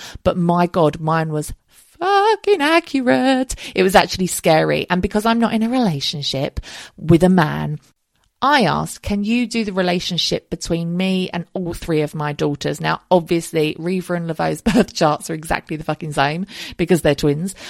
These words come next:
Um, but Bohemia and mine, it was insane. Like,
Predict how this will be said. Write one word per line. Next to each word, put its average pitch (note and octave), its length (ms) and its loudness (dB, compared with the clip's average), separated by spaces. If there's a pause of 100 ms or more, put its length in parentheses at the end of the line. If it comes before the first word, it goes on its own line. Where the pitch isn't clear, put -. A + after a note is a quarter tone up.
(160)
Um, F3+ 340 4
but F3 460 0 (100)
Bohemia F#3+ 880 0 (120)
and D#3+ 260 -2
mine, F#3 480 -2 (460)
it G3 160 0
was F#3+ 320 -2
insane. E3 800 -2
Like, - 220 -4